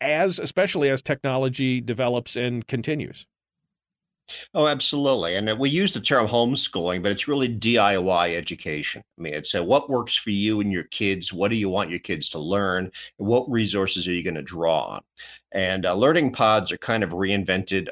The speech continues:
Speaker 2: um, homeschooling co-ops, but then you got micro schools, so then you might have somebody who's kind of in charge.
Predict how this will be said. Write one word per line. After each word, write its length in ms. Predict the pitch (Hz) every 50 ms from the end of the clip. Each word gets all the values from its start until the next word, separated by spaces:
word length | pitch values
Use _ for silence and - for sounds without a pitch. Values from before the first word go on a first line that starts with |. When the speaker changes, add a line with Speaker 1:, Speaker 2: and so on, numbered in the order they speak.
| -
Speaker 2:
um, 200 | 82 82 80 78
homeschooling 640 | 78 - 120 110 107 117 110 - - 104 95 90 78 -
co-ops, 640 | - 147 151 165 165 156 151 151 - - - - - - - _ _
but 160 | - 107 - _ _ -
then 160 | - 117 117
you 40 | 117
got 200 | 110 104 69 85
micro 280 | 92 107 127 123 - 120
schools, 720 | - - - - 123 117 113 110 107 110 107 101 - - - -
so 140 | - 95 85
then 180 | 80 95 98
you 120 | 95 90 87
might 200 | 95 101 98 90
have 160 | 104 92 90
somebody 300 | - - 95 90 92 87
who's 80 | 82
kind 220 | - - - 90 87
of 100 | 85 80
in 80 | -
charge. 420 | - - - 123 113 120 120 113